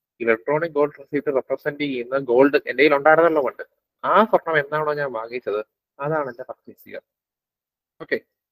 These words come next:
അങ്ങനെ നമുക്ക് period of holding കണ്ടുപിടിക്കാം. period of holding കണ്ടുപിടിക്കുന്നത് എന്തിനാ? long ടേം ആണോ short ടേം ആണോ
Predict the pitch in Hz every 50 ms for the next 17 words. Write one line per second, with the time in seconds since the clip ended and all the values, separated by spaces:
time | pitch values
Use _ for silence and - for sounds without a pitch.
0 | _ - 139 143 151 165 156 139 131 123 - 151 147 - 131 120 120 120 127 -
1 | - 113 107 104 110 120 139 131 117 104 101 98 - - - - _ _ _ _
2 | _ _ _ _ _ _ - 135 139 143 147 151 - 156 151 151 151 151 147 147
3 | 147 147 143 143 135 127 127 123 117 117 _ _ _ _ - 120 120 127 - -
4 | 143 135 127 120 123 127 - 120 113 - 120 117 120 120 120